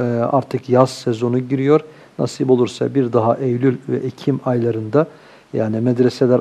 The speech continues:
açıldığı zaman, derslere başladığımız zaman kaldığımız yerden devam ederiz. Ama eda meselelerini bitirelim en azından diyerek bu dersi yapmış olduk. Allah nasip ederse önümüzdeki sezonda, e,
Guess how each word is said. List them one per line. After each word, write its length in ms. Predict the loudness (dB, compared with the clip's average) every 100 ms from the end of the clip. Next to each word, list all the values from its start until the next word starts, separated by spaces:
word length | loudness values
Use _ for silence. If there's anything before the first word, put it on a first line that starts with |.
| -2
açıldığı 520 | -8 -6 0 6 6
zaman, 380 | 6 0 -2 -2
derslere 460 | -4 -2 -4 -2
başladığımız 680 | -4 -6 -8 -4 -2 -2 -4
zaman 300 | -2 2 2 0 -12 -20 2
kaldığımız 540 | 4 4 2 -2 0
yerden 380 | -2 0 -2 2
devam 340 | 4 6 4
ederiz. 360 | 2 2 0 -4 -20 -2
Ama 180 | 0 0 0
eda 320 | 2 8 8
meselelerini 680 | 8 4 4 4 2 -2 -6
bitirelim 400 | 4 8 8 6
en 100 | 2
azından 420 | -2 -4 -4 2
diyerek 320 | 2 2 -2
bu 120 | 0
dersi 280 | 0 2 4
yapmış 340 | 4 2 -6
olduk. 260 | -2 2 0 0 -20 _ _ _ _ _ _ -20 -20 0
Allah 320 | 4 6 6
nasip 340 | 4 -2 -4 -2
ederse 400 | 0 -2 -2 -2
önümüzdeki 640 | 0 -2 -4 -6 -8 -10
sezonda, 640 | -4 -4 -2 -4 0 0 -2 -16 -20 -20 _
e, 40 | -10